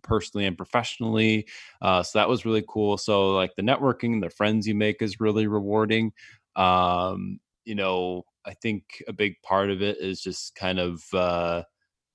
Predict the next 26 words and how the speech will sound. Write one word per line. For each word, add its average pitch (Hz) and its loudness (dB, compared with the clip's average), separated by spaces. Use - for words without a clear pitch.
helping 104 -2
people 101 -2
to, 90 0
like, 92 -2
for - -6
example, 92 0
um, 87 -2
with, - -8
like, 90 -4
your 160 4
channel, 98 2
like, 95 0
someone 98 2
tunes 95 0
in 113 4
and 87 -2
learns 110 0
something 98 0
new 104 4
or 85 2
is 87 -4
inspired 92 0
to 92 -8
make 92 -2
their 90 0
own 95 0